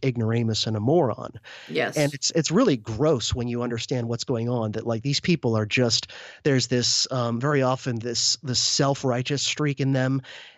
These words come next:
Speaker 1: and, and this, this condescending attitude and whatever. And when you realize, like, they're clueless, it's really, really, it's, it's, like, funny and disgusting at the same time to, to see these people. And you see it in so many other areas too, like when these, these, uh, people are,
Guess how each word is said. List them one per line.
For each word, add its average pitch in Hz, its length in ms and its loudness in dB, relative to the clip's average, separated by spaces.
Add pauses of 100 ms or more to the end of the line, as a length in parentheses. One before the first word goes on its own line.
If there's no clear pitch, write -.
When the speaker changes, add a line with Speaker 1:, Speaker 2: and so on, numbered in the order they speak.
(120)
Speaker 1:
and, 117 400 0
and 117 220 2
this, 113 380 2
this 120 200 -2
condescending 135 680 2
attitude 127 580 0
and 110 180 -2
whatever. 165 300 2
And 147 160 2
when 160 80 4
you 151 80 0
realize, 170 320 2
like, 131 160 -2 (320)
they're 135 380 2
clueless, - 1160 2
it's 143 240 -8
really, 151 380 -2
really, 123 460 0 (380)
it's, - 280 -2
it's, 156 100 -2
like, 147 140 0
funny 220 420 2
and 135 100 2
disgusting 127 640 -2
at - 80 -14
the - 60 -10
same 120 320 -6
time 120 480 -6 (400)
to, 101 300 -2
to - 140 -4
see 147 200 0
these 123 120 2
people. - 300 0
And 294 100 6
you 302 60 6
see 294 240 4
it 214 80 4
in 185 100 4
so - 160 -2
many 180 220 2
other 147 120 2
areas 123 300 -2
too, 160 200 -2
like 120 140 -4
when 131 160 -2
these, 123 260 -2 (260)
these, - 320 0
uh, 123 240 2
people 127 400 2
are, 113 260 2